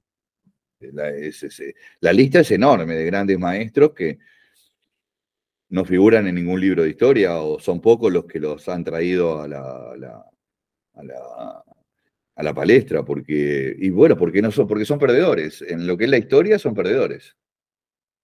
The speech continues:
Y ese es el problema. Por eso es que cuando hablo de tradición, hablo de esa tradición, de, de, de, de la, no la de los ganadores, la de los perdedores. Que, que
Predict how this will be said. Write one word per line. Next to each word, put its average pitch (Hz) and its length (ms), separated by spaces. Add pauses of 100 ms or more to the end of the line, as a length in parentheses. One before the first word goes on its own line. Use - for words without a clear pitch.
(840)
Y 76 160
ese 90 160
es 113 100
el 95 160
problema. 123 360 (280)
Por - 140
eso 165 180
es 180 60
que 117 260 (220)
cuando 101 260
hablo 135 160
de 117 140
tradición, 101 760 (600)
hablo 101 320
de 110 180
esa 82 300
tradición, 65 760 (140)
de, 76 240
de, 78 180
de, 82 180
de 85 240 (200)
la, 87 340
no 143 220
la 151 160
de 104 120
los 92 140
ganadores, 78 560
la 76 120
de 82 100
los 85 140
perdedores. 85 680
Que, - 300
que - 240